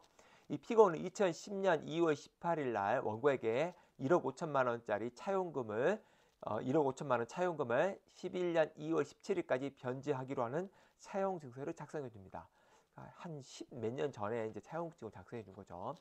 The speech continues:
원고는 이천십일 년 십일월 이십팔 일 위 채권을 피보존 채권으로 해서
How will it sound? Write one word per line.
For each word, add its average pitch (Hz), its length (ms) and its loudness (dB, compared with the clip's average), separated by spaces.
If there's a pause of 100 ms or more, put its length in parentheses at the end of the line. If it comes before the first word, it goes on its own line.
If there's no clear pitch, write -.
(600)
원고는 175 640 8 (180)
이천십일 180 680 -2
년 151 120 4
십일월 214 640 2
이십팔 143 520 -4
일 113 240 2
위 143 160 -4
채권을 165 480 0
피보존 196 460 0
채권으로 139 480 -6
해서 131 520 8